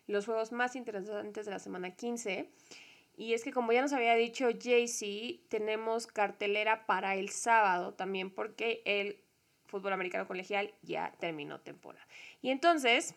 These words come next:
el sábado tenemos tres partidos, todos muy interesantes porque todos los equipos que se enfrentan, menos los Lions, tienen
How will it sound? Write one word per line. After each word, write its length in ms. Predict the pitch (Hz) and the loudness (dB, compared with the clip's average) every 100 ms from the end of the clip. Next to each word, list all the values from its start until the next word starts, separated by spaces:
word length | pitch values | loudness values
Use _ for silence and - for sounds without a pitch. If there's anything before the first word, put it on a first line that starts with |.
| - | -6
el 140 | 208 220 | -2 0
sábado 560 | - 262 240 247 254 | 8 10 12 8 4
tenemos 560 | - 196 196 185 175 - | 0 -2 -2 -4 -8 -8
tres 280 | - 226 226 | 0 0 0
partidos, 580 | - 196 - 190 202 226 - - _ _ _ _ _ _ - | -2 -2 -2 -6 -4 -8 -16 -20 _ _ _ _ _ _ 4
todos 420 | 262 277 285 269 - | 4 6 4 0 -6
muy 400 | 226 269 330 320 | 4 10 12 10
interesantes 760 | 302 233 202 214 214 214 285 | 8 4 2 0 2 2 0
porque 720 | - 214 208 202 190 190 - _ _ _ _ _ _ | 2 4 4 2 -2 -2 -6 _ _ _ _ _ _
todos 400 | 240 233 233 233 | 6 8 6 2
los 180 | 202 190 | 0 -6
equipos 380 | 202 190 185 - | -10 -10 -12 -10
que 120 | 170 | -10
se 100 | 185 | -10
enfrentan, 420 | 180 185 190 165 - | -10 -8 -6 -8 -6
menos 480 | 208 226 220 190 165 | 2 4 4 -2 -6
los 140 | 180 | -6
Lions, 380 | 190 208 247 - | -4 -4 -6 -4
tienen 420 | 202 185 190 | -4 -2 -4